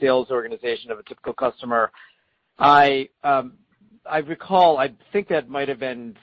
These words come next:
sitting somewhere around three percent about a year ago, um, among large enterprises. There, there was some kind of a slice that was, uh, sort of low single digits. And I'm just interested in where you see that, uh, today and maybe where that can go over time.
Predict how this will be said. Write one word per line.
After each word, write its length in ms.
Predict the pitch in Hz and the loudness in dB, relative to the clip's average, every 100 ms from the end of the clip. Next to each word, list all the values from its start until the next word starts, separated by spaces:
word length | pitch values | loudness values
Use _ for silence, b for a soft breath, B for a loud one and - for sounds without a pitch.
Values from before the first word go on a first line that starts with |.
| - | -8
sitting 400 | 143 131 123 104 - | -6 -6 -8 -12 -6
somewhere 340 | 147 135 131 | -4 0 2
around 440 | 127 120 117 110 95 _ | 2 2 0 -4 -16 _
three 200 | 127 139 | -8 -6
percent 500 | - 127 139 135 139 | -6 -6 -2 -2 -4
about 260 | 139 131 123 | -2 0 0
a 40 | |
year 260 | 120 120 127 | -2 -2 -2
ago, 440 | 123 135 135 - 127 | 0 2 0 -2 -4
um, 380 | 123 120 113 110 - 151 | 2 2 0 -6 -14 -8
among 300 | 123 127 127 | -4 -2 -2
large 280 | 123 127 127 | 0 -2 -2
enterprises. 680 | 135 123 135 127 123 120 113 | -4 -6 -2 0 0 -4 -10
There, 140 | 113 107 | -10 -8
there 100 | 120 | -8
was 120 | 123 | -6
some 140 | 156 147 | -6 -4
kind 180 | 143 | -2
of 80 | 120 | -2
a 60 | 110 - | -6 -4
slice 280 | 123 113 104 - | -2 0 -2 -8
that 180 | 104 | -8
was, 140 | 104 107 _ - | -8 -12 _ -8
uh, 120 | 107 - | -8 -6
sort 140 | 127 | -6
of 60 | 117 | -2
low 140 | 117 113 | 0 0
single 200 | 127 120 | -2 -4
digits. 360 | 110 110 135 - _ b b b b b - | -4 0 0 0 _ b b b b b 2
And 360 | 143 143 139 | 4 6 6
I'm 80 | 135 | 2
just 200 | 165 170 | -2 0
interested 400 | 185 170 - 160 | 0 -2 -2 0
in 160 | 135 123 | 2 2
where 280 | 135 135 | 2 4
you 240 | 135 127 127 - | 2 -2 -8 -8
see 120 | 131 | -4
that, 300 | 120 117 117 - | 2 2 2 -2
uh, 280 | 123 117 113 | -2 0 0
today 480 | - 143 127 120 117 | -4 -2 0 0 -2
and 100 | 113 | -4
maybe 220 | 117 117 107 | -6 -8 -10
where 220 | 113 120 | -4 -2
that 180 | 117 113 | 0 -2
can 140 | - 113 | -4 -6
go 160 | 113 | -4
over 160 | 104 101 | -4 -8
time. 300 | - 101 | -6 -6